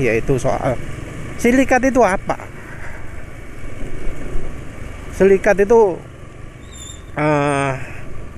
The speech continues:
sebenarnya fungsinya apa? Apakah itu bagus kah?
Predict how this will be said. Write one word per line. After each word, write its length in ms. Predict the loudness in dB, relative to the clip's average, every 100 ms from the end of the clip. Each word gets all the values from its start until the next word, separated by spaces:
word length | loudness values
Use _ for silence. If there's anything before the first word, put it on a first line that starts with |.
| -14 -14 -14 -14 -14 -12 -4
sebenarnya 800 | 0 2 6 6 6 6 4 4
fungsinya 800 | 4 4 6 4 6 6 4 0 -10 -8 2
apa? 560 | 2 2 0 0 -6 -10 -12 -12 -10 -6 -4 -4 -6 -8 -10 -12 -12 -12 -8 -4
Apakah 720 | 2 2 2 2 2 2 2
itu 240 | 4 4
bagus 560 | 4 2 2 4 4 2
kah? 400 | 2 4 4 4